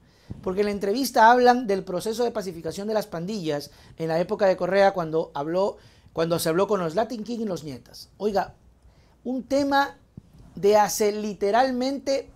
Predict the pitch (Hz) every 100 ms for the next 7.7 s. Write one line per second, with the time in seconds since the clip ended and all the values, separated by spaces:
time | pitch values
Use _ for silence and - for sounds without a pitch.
0 | 139 240 285 285 226 208 220 214 - 196
1 | 220 190 - - - _ _ _ _ _
2 | _ _ _ _ 147 262 330 330 226 160
3 | 180 233 - - - - _ _ - 247
4 | 226 196 202 311 339 262 254 254 262 269
5 | 247 220 190 - 233 247 233 233 254 247
6 | - - 233 214 185 - 226 311 330 269
7 | 220 202 180 160 160 208